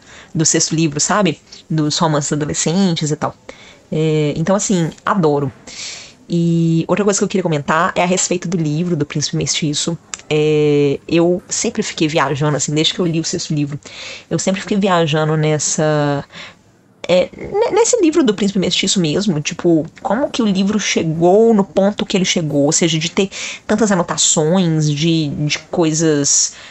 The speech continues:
pra melhorar a poção, de coi-, de feitiços e tal. Então, assim, é, por onde o Snape passou, até chegar no ponto, é, de o livro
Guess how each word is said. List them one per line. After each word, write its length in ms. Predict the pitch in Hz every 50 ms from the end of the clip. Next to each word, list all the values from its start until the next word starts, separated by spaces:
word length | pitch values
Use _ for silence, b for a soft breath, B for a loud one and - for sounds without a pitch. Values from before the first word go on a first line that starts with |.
| B B
pra 100 | - 151
melhorar 680 | 156 160 165 165 156 151 151 147 156 165 160 160 147 156
a 40 |
poção, 880 | - - 160 - - - - 147 147 147 156 165 165 165 160 156 151 147
de 140 | 147 - -
coi-, 220 | - - 147 -
de 120 | - 147 - - -
feitiços 800 | 123 - 180 165 - - 170 165 185 196 196 175 160 - 165 156 156
e 40 | -
tal. 360 | - 160 156 160 165 175 175 B B B B B -
Então, 200 | 175 - 185 202
assim, 540 | 220 - - 220 202 185 170 160 156 147 - - - - -
é, 200 | - 170 165 -
por 220 | - - 254 233
onde 340 | 220 254 302 302 277 254 269
o 60 | 247
Snape 580 | 226 196 185 190 185 185 190 220 254 - - 226
passou, 760 | - 208 196 190 - - - - - 196 180 185 233 254 - _ _ _ _ - - _ _ _ _ _ _ _ - -
até 180 | 190 - 202 233
chegar 280 | - - 240 214 208
no 80 | 202 214
ponto, 580 | - - 185 175 185 - - 226 208 208 214 - _ _
é, 240 | - 175 175 175 165
de 460 | 156 156 170 175 180 175 175 175 180 B B B B B B B B B B _ _ _
o 80 | - 190
livro 460 | 175 170 175 175 180 185 180 170 185